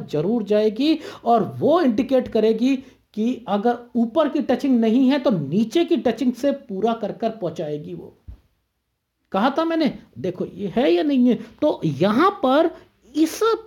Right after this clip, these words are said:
छत्तीसवें साल को मैं ले रहा हूँ नाइंटी परसेंट केवल ले रहा हूँ, मैं अभी हंड्रेड परसेंट नहीं हूँ श्योर। क्यों? क्योंकि देखो, फोटोग्राफ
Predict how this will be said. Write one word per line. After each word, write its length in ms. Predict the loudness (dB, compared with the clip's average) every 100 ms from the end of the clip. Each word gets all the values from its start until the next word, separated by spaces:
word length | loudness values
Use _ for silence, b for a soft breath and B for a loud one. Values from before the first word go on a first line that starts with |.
| -12
छत्तीसवें 800 | -2 -2 -2 -4 0 0 2 0
साल 320 | 2 2 2
को 220 | 0 0
मैं 440 | 0 0 0 0 -2 B B B -12
ले 280 | -4 0 2
रहा 180 | 2 0
हूँ 560 | -2 -2 0 0 -4 -6
नाइंटी 540 | -4 0 0 -2 -4 -4
परसेंट 520 | -4 -6 -6 -6 -6
केवल 300 | -6 -6 -4
ले 60 | -4
रहा 80 | -4
हूँ, 80 |
मैं 100 | -4
अभी 220 | -2 0 0
हंड्रेड 320 | 0 0 -2
परसेंट 280 | -4 -4 -2
नहीं 280 | 0 0 0
हूँ 100 | 0
श्योर। 380 | 0 -2 -4 -14 b b b b b b _
क्यों? 160 | 0 0
क्योंकि 280 | 0 2 2
देखो, 260 | 2 2
फोटोग्राफ 680 | 2 2 0 0 2 0 -4